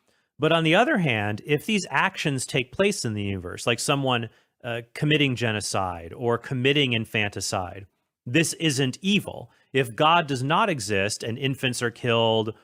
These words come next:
or entire races are wiped out, that's just nature. That's just atoms in motion.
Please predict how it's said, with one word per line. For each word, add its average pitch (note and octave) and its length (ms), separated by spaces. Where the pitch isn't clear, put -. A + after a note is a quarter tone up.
or A#2 120
entire A#2+ 360
races A2+ 400
are A2 100
wiped G#2 320
out, G#2 360
that's C#3+ 260
just - 260
nature. A2+ 460
That's A#2 280
just - 280
atoms C3 420
in B2+ 140
motion. A2+ 540